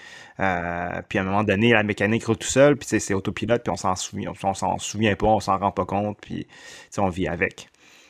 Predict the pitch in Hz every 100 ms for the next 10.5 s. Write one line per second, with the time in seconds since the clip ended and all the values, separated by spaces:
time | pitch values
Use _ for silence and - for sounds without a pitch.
0 | - - 90 92 123 113 104 113 131 127
1 | 117 107 104 127 - 110 104 - 117 101
2 | 104 - 110 104 - 104 - 110 98 127
3 | 127 120 110 104 - 113 95 - 123 123
4 | 101 107 110 101 107 107 101 123 151 -
5 | - - - - 90 87 90 92 95 101
6 | - - - - - - - - 98 101
7 | 101 - - 110 107 104 98 98 - -
8 | 113 104 117 - - 139 147 120 - -
9 | 107 - 120 123 127 120 110 104 98 -
10 | 123 - - 101